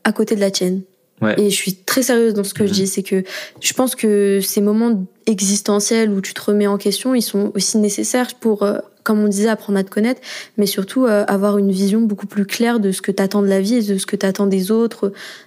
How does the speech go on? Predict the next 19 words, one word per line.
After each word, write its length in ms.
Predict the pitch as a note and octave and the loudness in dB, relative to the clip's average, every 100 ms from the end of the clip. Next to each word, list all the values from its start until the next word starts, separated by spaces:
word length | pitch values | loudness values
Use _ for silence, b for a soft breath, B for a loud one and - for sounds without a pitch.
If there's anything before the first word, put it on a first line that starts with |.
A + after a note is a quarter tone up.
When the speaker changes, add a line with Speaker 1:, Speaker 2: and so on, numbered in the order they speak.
| - | -4
Speaker 1:
de 60 | |
tout 140 | G#3+ A3+ | -2 -2
ce 60 | |
qui 420 | - G#3 G3+ G3 F#3+ | -2 0 2 0 0
t'entoure 400 | A3 G#3+ E4+ B3 | 0 2 0 2
en 60 | |
réalité. 500 | G#3 G3+ G3 F#3+ G3 - A3 | 2 2 0 -2 -4 -4 -6
Speaker 2:
Mhm. 260 | G3+ F#2+ - _ _ _ _ - | -4 -4 -6 _ _ _ _ -2
Ouais, 160 | G2+ E2+ - | -2 -2 -4
carrément, 500 | A2 G#2 G2+ G2 F3 - | 0 2 2 0 -2 -6
carrément. 420 | - G2+ G2 G2+ | -2 0 2 0
Et 60 | G#2 | 0
dans 100 | F#2+ | 0
la 120 | F#2+ | 0
musique, 260 | F#2+ G2 G2 | 0 -2 0
c'est 100 | G2 | -2
encore 240 | F2+ F2+ | -2 -4
plus 160 | - G2 | -4 0
vrai. 240 | F#2+ F#2+ | 0 -2